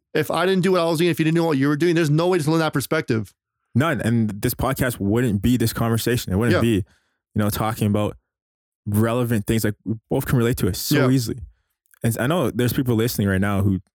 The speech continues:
Speaker 2: can understand what we're saying, can't relate to it. But if you're a business listening to this, <laughs> change your model. <laughs>
Speaker 1: Well, some, there's
Speaker 2: Like
Speaker 1: some, inno-, there's some really innovative companies as well. Like, we work with a lot of smart people and a lot of smart marketing managers that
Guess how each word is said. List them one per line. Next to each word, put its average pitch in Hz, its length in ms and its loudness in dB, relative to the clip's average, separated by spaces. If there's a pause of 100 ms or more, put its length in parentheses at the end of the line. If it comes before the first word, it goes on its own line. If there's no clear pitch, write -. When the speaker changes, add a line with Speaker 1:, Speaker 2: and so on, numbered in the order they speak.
(320)
Speaker 2:
can 113 160 0
understand 101 640 -4
what 107 120 -4
we're 107 120 -2
saying, 120 440 -2 (260)
can't 95 160 -2
relate 92 240 0
to 123 140 0
it. 123 160 -2 (1200)
But 113 100 0
if 101 80 -2
you're 147 120 2
a - 20 -4
business 107 340 2
listening 113 280 2
to 127 80 0
this, 117 240 0 (180)
<laughs> - 280 -2
change 98 200 -2
your 80 80 -2
model. - 240 -6 (100)
<laughs> - 0 - (460)
Speaker 1:
Well, 185 160 0
some, 156 420 0
there's 160 140 0
Speaker 2:
Like 123 80 0
Speaker 1:
some, 185 100 2
inno-, 175 220 2
there's 160 200 0
some 185 180 2
really 180 180 2
innovative 160 360 0
companies 147 280 0
as 123 80 2
well. 139 100 0
Like, 131 160 -2
we 143 60 4
work 165 160 2
with 165 80 0
a 156 40 0
lot 143 240 0
of 143 80 -2
smart 147 300 -2
people 170 480 0
and 156 100 0
a 147 40 0
lot 143 340 2
of 127 60 -4
smart 143 260 0
marketing 139 320 0
managers 120 300 0
that 127 120 0